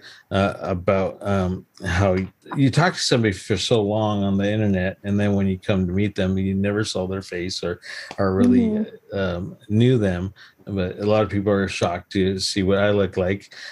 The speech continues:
Speaker 1: when,
Speaker 2: <laughs>
Speaker 1: when we meet in person or, or we meet here on, on the podcast. Lauren, with, with you, I've been, I've been trying to get your, okay, I'm, I'm doing Scare Fair,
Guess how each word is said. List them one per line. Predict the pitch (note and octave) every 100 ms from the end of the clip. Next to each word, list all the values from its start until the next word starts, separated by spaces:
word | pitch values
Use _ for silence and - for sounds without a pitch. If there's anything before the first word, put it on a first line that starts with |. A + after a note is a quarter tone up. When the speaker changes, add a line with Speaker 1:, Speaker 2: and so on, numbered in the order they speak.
| -
Speaker 1:
when, | - G2+ G2 F#2+ F#2
Speaker 2:
<laughs> |
Speaker 1:
when | - G2+ F#2+ F#2+
we | F#2+
meet | F#2+ F#2
in | F2+
person | G#2+ G2 G#2 G#2+
or, | G2+ F2+ F#2 -
or | F#2+ F2+ F2+
we | F2+
meet | F#2+ F2+ -
here | F#2+ F2+ F2
on, | F2
on | D#2 F2+
the | E2+
podcast. | - F#2+ F#2+ D#2+ D2+ - - _ _
Lauren, | A#2 A#2+ C3+ G#2+ G2+
with, | G#2 F2+ G#2+
with | A2 G2
you, | C#3 F3 B2+
I've | A2 C3+
been, | D#3 C#3 - _ -
I've | A2 B2
been | D3
trying | B2+ - B2+ B2+
to | G#2+
get | A2+ G#2+
your, | G#2 G2+ A2
okay, | F#2 E2+ - - - -
I'm, | A#2 B2 G#2+ - _ -
I'm | B2+ C#3+
doing | E3 D#3+
Scare | C#3 - D3+ D3
Fair, | - F2 G2+